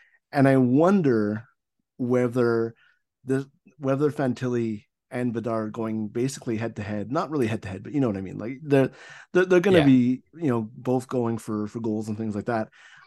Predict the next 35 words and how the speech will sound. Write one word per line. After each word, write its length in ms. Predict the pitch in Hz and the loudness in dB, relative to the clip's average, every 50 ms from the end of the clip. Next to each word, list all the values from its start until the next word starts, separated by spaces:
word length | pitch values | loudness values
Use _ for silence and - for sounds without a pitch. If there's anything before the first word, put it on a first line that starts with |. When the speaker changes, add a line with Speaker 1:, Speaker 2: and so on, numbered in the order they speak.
| - | -6
Speaker 1:
I 100 | - 147 | -2 -2
wonder 360 | 143 143 156 165 190 202 202 | 0 2 2 2 2 2 0
if 180 | 180 165 139 143 | 0 -2 -4 -2
there 140 | - 139 139 | -2 -2 -2
is 300 | 139 139 127 131 127 110 | -2 -2 -2 -2 -2 -2
that 180 | 120 117 - | -4 -6 -4
competitiveness 1400 | - 110 104 - 110 110 107 110 101 95 - _ _ _ _ _ _ _ _ _ _ - 120 104 92 - - - | -6 -8 -6 -6 -6 -6 -4 -6 -6 -8 -10 _ _ _ _ _ _ _ _ _ _ -8 -6 -6 -6 -6 -10 -6
between 300 | - 113 - 120 113 107 | -6 -6 -2 0 2 2
the 60 | 101 | 0
two 220 | 92 - 113 110 107 | 0 0 -2 -2 -2
of 80 | 101 | -2
them. 200 | 101 107 - 135 - _ _ - - - - - _ _ - | -6 -10 -12 -14 -18 _ _ -20 -20 -20 -20 -20 _ _ -6
And, 400 | - 131 120 120 117 117 120 127 | -2 0 2 4 4 4 2 2
and 100 | 131 131 | 2 2
I 60 | 127 139 | 4 4
don't 200 | 165 196 - - | 4 2 2 0
think 180 | 233 226 208 | 0 0 2
this 160 | 196 175 - | 2 0 -2
has 100 | 139 120 | -2 -8
ever 280 | 147 - 127 120 139 127 | -4 -4 -2 -2 0 -2
happened 680 | 104 104 110 113 113 - 120 107 95 95 98 98 131 143 _ _ _ _ _ _ _ _ - | -2 -2 -6 -6 -6 -4 -4 -4 -2 -4 -6 -8 -10 -16 _ _ _ _ _ _ _ _ -4
with 340 | 117 113 110 107 - - - - | 0 2 2 2 0 -6 -16 -12
a 80 | - 117 | -12 -10
Canadian 500 | - - 113 107 110 110 113 110 107 107 | -4 0 2 2 2 2 2 2 2 0
team 320 | - - 123 110 104 104 | 0 -2 -2 -2 -2 -2
at 80 | 107 - | -2 -4
the 60 | 110 | -6
World 300 | 104 107 110 104 95 90 | -4 -4 -4 -4 -4 -4
Juniors 480 | - 110 117 120 107 95 95 101 - _ _ _ _ _ - - _ _ | -4 -2 -2 -2 -2 -4 -6 -10 -14 _ _ _ _ _ -20 -20 _ _
where 180 | - 123 113 104 | -4 -2 -2 -2
both 360 | 104 120 127 123 139 135 - | -2 -2 0 0 0 0 -2
guys 400 | - 135 120 117 113 110 107 110 | -2 0 0 2 0 0 -2 -4
are 60 | 110 | -6
draft 360 | 101 - 110 104 104 - - | -6 -4 -6 -6 -6 -6 -8
eligible 540 | 117 113 117 113 104 90 - 95 95 101 - | -8 -6 -6 -8 -8 -8 -10 -10 -12 -12 -14